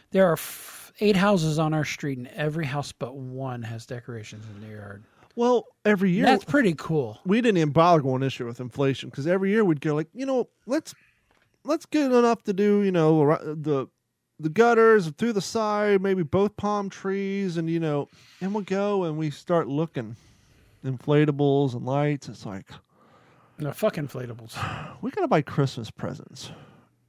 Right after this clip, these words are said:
Speaker 2: Uh-huh.
Speaker 1: That's what you buy. You just buy one strand a year. You
Speaker 2: Do
Speaker 1: just
Speaker 2: I really
Speaker 1: slowly
Speaker 2: wanna
Speaker 1: start
Speaker 2: drop
Speaker 1: building up.
Speaker 2: three hundred dollars <laughs> on exterior illuminescence for my home?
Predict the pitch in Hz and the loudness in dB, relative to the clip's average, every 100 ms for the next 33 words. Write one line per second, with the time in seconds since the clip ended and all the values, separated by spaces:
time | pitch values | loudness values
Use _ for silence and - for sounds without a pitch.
0 | - 135 123 127 131 190 269 262 269 220 | -6 -6 -2 -2 -2 -2 -2 -2 0 -2
1 | 170 160 - 202 165 160 180 - 180 180 | -2 -6 -6 -2 -2 -2 -6 -6 -6 -4
2 | 175 190 196 139 131 180 208 196 247 392 | -6 -6 -6 -6 -4 -4 -2 -2 -2 0
3 | 415 370 240 160 160 156 165 160 156 165 | 2 2 2 0 2 2 2 -2 -4 -2
4 | 180 175 170 160 143 - 160 170 175 165 | 0 0 0 2 0 0 2 2 2 -2
5 | - 143 143 165 - - 170 160 165 131 | -2 -2 0 -2 -4 -4 0 2 4 2
6 | 143 160 139 143 147 160 - 147 131 127 | 2 2 2 2 2 -2 -2 -4 -4 -6
7 | 127 147 139 147 160 | -4 -4 -2 -2 -6